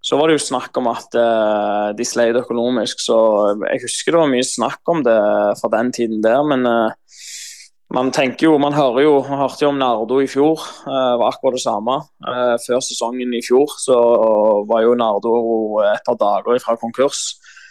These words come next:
Eh, men så klarte de mirakuløst å, å, å løse en eller annen, finne en eller annen løsning som, eh, N F F godkjente og litt sånne ting. Så det, så du, man har alltid den der, jeg satt egentlig og ventet på Øygarden også, at det skulle løse seg.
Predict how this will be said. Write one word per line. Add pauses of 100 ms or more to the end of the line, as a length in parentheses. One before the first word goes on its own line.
(320)
Eh,
men
så
klarte
de
mirakuløst
å,
å, (520)
å
løse
en
eller
annen, (180)
finne
en
eller
annen
løsning
som,
eh, (640)
N
F
F
godkjente
og
litt
sånne
ting.
Så
det,
så
du, (160)
man
har
alltid
den
der,
jeg
satt
egentlig
og
ventet
på
Øygarden
også,
at
det
skulle
løse
seg.